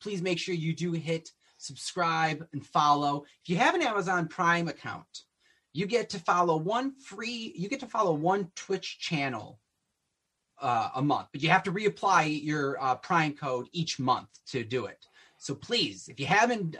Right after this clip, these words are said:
followed a fo-, uh, Twitch channel yet, make sure you do hit that subscribe.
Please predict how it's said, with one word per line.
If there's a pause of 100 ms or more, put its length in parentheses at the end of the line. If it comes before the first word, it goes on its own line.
followed
a
fo-,
uh,
Twitch
channel
yet, (300)
make
sure
you
do
hit
that
subscribe.